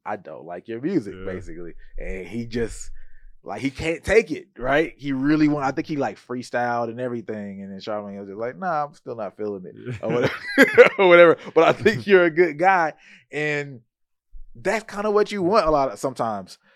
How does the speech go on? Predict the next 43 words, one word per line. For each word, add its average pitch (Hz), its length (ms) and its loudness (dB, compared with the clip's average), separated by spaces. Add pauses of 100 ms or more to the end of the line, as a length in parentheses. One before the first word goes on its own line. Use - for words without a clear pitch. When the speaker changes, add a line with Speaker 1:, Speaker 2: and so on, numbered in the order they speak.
(140)
Speaker 1:
right? 131 320 0
It, 151 140 -6
it, 135 140 -8 (420)
as 135 160 -4
long 190 260 4
as 165 160 0
they, 156 320 0
like, 110 240 -6
rock 139 300 0
with 143 160 -4
you, 139 180 -2
they 131 140 -4
have 127 180 -2
the 107 100 -10
skill 127 320 -4
set 127 280 -4
to 107 100 -12
do 120 420 -4 (280)
what 110 260 -8
you 117 140 -8
need 113 300 -8
them 110 120 -10
to 110 80 -8
do. 113 400 -4 (480)
You 135 320 -12
can't 156 300 -6
expect - 600 -4 (320)
some 147 180 -8
of 139 40 -4
these, 135 200 -2
especially 156 500 -8 (200)
really 139 360 4
seasoned 135 500 -6
managers 107 560 -10 (280)
who 131 180 0
are 120 240 0
older, 117 560 2 (120)
who, - 160 -12 (720)
to 131 220 2
be 117 140 -4
your 127 200 -2
primary 113 480 -6
demographic. 101 500 -8